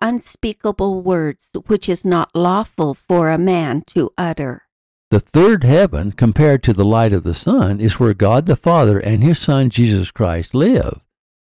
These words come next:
Speaker 2: It is the heaven that all Christians aspire to. We have always existed as intelligences, or conscious beings, aware of self and of our environment.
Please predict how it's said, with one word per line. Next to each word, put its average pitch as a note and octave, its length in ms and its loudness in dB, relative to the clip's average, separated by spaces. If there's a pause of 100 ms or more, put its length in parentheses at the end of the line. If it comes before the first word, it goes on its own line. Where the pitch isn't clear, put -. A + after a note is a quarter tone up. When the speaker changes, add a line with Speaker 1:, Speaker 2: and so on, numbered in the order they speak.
(140)
Speaker 2:
It B2+ 100 4
is B2 200 4
the F#2 120 0
heaven C#3 420 4
that G2 140 0
all D3 260 2
Christians G2 680 0
aspire C#3+ 560 -2
to. - 380 -8 (600)
We A#2+ 160 6
have C#3+ 160 4
always F#3+ 380 4
existed G2 640 0
as G#2+ 240 0
intelligences, G2 960 -4 (140)
or A2+ 160 0
conscious C3 680 -2
beings, F#2 480 0 (300)
aware A#2 340 4
of F#2+ 100 2
self D2+ 540 -6
and A#2+ 180 4
of A2 160 2
our G#2 120 2
environment. E2 680 -4